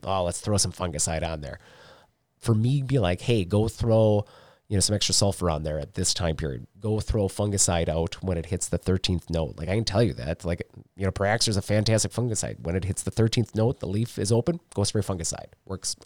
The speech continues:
almost every single time because it's nothing to do with disease. It's what it's doing physically to the plant. You're gonna retain those leaves for longer. It's gonna bring out more water. Like, that's easy. But if I'm gaining,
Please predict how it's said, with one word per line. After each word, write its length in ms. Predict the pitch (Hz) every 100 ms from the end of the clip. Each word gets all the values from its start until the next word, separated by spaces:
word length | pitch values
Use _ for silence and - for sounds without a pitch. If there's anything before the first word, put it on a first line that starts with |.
| _
almost 240 | 135 135 120
every 300 | 110 113 123
single 280 | - 123 117
time 300 | 110 101 82
because 240 | 85 95
it's 240 | 98 - - - - -
nothing 260 | 104 107 127
to 80 | 131
do 140 | 120
with 160 | 117 -
disease. 440 | 90 98 151 135
It's 160 | 92 -
what 240 | 90 92
it's 140 | 98 98
doing 360 | 92 101 101
physically 360 | 90 95 92 92
to 120 | 90
the 40 | 85
plant. 240 | 110 107
You're 80 | 98
gonna 120 | 95
retain 300 | 90 - 98
those 180 | 95 87
leaves 200 | 87 85
for 140 | -
longer. 340 | 80 - - 104
It's 120 | -
gonna 160 | 98 - _
bring 160 | - 95
out 120 | 82
more 120 | 87
water. 300 | 82 76 - - _ _ _
Like, 100 | -
that's 220 | 127 139
easy. 380 | 196 107 - - _ _ _ _ _ _ _
But 120 | - 107
if 160 | -
I'm 220 | - 104
gaining, 580 | 143 127 123 120 120 120